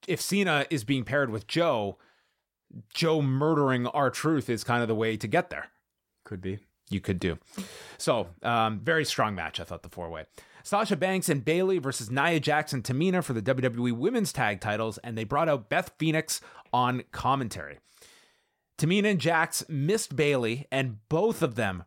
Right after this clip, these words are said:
Speaker 1: ran their shoulders into the post consecutively. That's a first. I've never seen the combination together. Uh,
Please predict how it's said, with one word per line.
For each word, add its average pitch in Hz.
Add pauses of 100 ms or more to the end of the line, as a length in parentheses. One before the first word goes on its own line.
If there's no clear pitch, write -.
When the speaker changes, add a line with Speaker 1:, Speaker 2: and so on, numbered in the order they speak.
Speaker 1:
ran 151
their 151
shoulders 127
into 143
the 123
post 113 (140)
consecutively. 101
That's 190
a 175
first. - (300)
I've 117
never 156
seen 143
the 120
combination 107
together. 85 (500)
Uh, 92